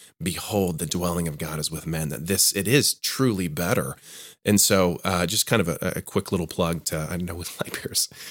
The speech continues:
talks about biblical theology and understanding the story of Scripture. This is where biblical theology is your friend, because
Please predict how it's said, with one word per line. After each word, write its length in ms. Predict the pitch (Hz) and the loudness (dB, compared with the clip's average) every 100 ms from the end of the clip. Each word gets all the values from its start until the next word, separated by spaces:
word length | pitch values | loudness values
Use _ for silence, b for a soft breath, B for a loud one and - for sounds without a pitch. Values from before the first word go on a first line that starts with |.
| B | B
talks 280 | - 92 - | 0 0 2
about 180 | 87 82 | 0 2
biblical 340 | 95 87 85 | 2 2 0
theology 640 | 87 87 82 87 87 80 85 | 0 0 0 2 2 2 0
and 80 | 82 | 0
understanding 520 | 87 87 - 90 85 | 0 0 0 -2 -2
the 80 | 82 | 0
story 240 | - 82 | 0 0
of 40 | |
Scripture. 300 | - 87 - | 0 -2 -4
This 400 | 82 82 107 110 | -6 -2 2 2
is 160 | 113 98 | 2 0
where 240 | 92 87 | 2 2
biblical 400 | 80 90 85 - | 2 0 -2 -2
theology 440 | 85 87 78 80 78 | -4 -2 -2 -2 -2
is 120 | 76 | -4
your 80 | 76 | -6
friend, 260 | - 92 80 | -4 -4 -4
because 280 | 80 82 | -4 -4